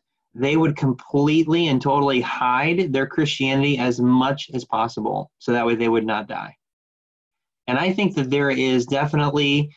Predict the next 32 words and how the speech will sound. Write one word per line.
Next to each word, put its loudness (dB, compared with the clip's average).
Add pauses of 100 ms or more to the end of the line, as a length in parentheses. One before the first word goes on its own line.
(260)
um, 0
a, 0
a 2
sense 0
of 0
that -2
a 0
little 2
bit -2
today. -2 (420)
Um, -2 (340)
but 0
you're 4
really 2
gonna 2
find 0
out -2
who 4
is 2
genuine 2
and 0
who 2
isn't 0
when 2
there 0
starts -4
to -4
become -2
laws 0
that -2
are -2
passed -6